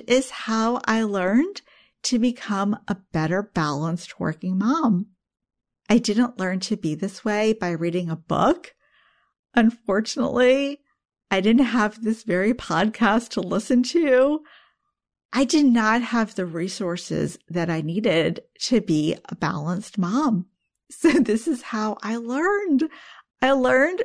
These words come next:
by stumbling. I would fall on my butt. Can I just tell you? I would dust it off. I would not get upset, and I would just rinse and repeat. I would do this again and again and again.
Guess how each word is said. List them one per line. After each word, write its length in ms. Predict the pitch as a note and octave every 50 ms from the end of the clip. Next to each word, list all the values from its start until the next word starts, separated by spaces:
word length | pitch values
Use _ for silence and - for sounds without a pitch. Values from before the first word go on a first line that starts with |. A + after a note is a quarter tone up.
| - -
by 180 | - B3 B3+ D4+
stumbling. 1040 | F4 - - - - - - C4 G4+ A4 G#4 - G#3 F#3+ F3+ F3 E3 E3+ F3 F3+ - - _ _ _ -
I 120 | C4+ D4+
would 160 | D#4+ F#4 G4 -
fall 640 | - - - _ - F3+ F3+ F3+ F#3 F#3+ G3+ - -
on 160 | F#3 F#3 F#3
my 160 | F3 F3 F3+
butt. 420 | D#3 C#3+ C#3+ D3 B2 - - _ -
Can 160 | - - E3
I 120 | E3+ E3+
just 240 | F3 G3 G#3 - -
tell 200 | - G#3 - F#3+
you? 380 | F#3+ F#3 F3 F3+ F#3 G#3 B3 - - - - _ _ _ _ _ _ _ _ _
I 120 | G3+ G3
would 300 | - - - - F#3 -
dust 340 | - E3 - C#4+ C#4 - -
it 120 | G4 E4+ D4
off. 480 | C4+ B3+ A#3 A3+ A#3 C4+ E4+ E4+ - _ _ _ _ _
I 100 | - F#3
would 200 | E3+ E3 G3+ -
not 320 | F3 E3 F3+ E3+ E3 F3+ -
get 160 | C4+ C4 C#4
upset, 640 | F#4+ F#4+ - - - D4+ A3 A3+ A3 A#3+ A#3 - - - -
and 100 | G3+ F3+
I 120 | F3+ F3+
would 160 | E3+ F3 F3
just 280 | F3+ F#3+ F#3 F#3 - - _ _ _
rinse 300 | F3 E3+ E3 E3+ - -
and 120 | G#3+ F#3+
repeat. 480 | G#3 A3+ C#4 - A#3 D#3+ C#3+ B2+ - - _ _ _ _ _ _ _ _ _ _ -
I 140 | F#3 F#3
would 160 | E3 E3+ E3 D#3
do 160 | F#3 F3 E3+
this 240 | - F3+ F#3 - - _
again 640 | G3 F3 F3 - E3+ E3+ E3+ F3+ G3 A3 B3+ C4+ - _ -
and 120 | G#3+ G#3+
again 560 | A3+ A3 - F#3+ E3+ E3 E3+ E3+ E3 D#3+ - -
and 160 | - F3+ E3 E3+
again. 640 | E3 E3 - - A2+ G2+ F2 F#2+ A#2 - A3 A3+